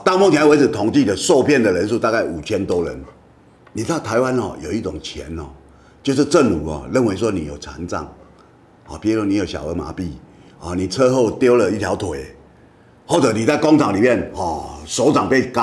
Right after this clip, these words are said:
到了，就剩一手可以用啊，残障嘛。在台湾政府哦，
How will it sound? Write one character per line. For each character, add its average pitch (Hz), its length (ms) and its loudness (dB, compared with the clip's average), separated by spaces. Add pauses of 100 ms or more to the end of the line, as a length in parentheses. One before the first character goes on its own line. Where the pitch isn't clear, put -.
(120)
到 107 160 2
了， 82 120 -2
就 113 120 -2
剩 107 260 0
一 113 140 0
手 85 220 -4
可 92 160 -2
以 90 100 -2
用 104 140 2 (340)
啊， - 240 -14
残 - 240 -8
障 - 240 0
嘛。 - 160 -14 (800)
在 196 100 2
台 143 160 0
湾 175 260 0
政 185 220 4
府 73 300 -4
哦， 78 180 -14